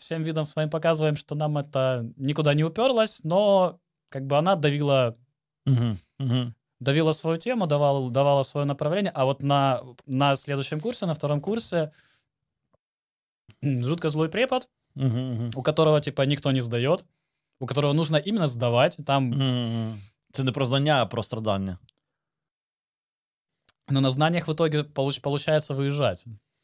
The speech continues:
Speaker 1: Вот. Я
Speaker 2: Ну.
Speaker 1: причём заваливаю абсолютно всё, просто там пропуская большую часть второго семестра,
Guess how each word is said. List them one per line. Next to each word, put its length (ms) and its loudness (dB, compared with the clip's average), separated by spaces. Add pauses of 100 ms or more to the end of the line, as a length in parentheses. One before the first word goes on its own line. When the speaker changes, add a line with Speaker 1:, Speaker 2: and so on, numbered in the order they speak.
(140)
Speaker 1:
Вот. 340 0 (400)
Я 160 2
Speaker 2:
Ну. 40 0
Speaker 1:
причём 300 0
заваливаю 520 6
абсолютно 420 -2
всё, 180 0
просто 300 -2
там 220 2
пропуская 880 4 (440)
большую 400 -2
часть 240 -6
второго 260 -2
семестра, 800 2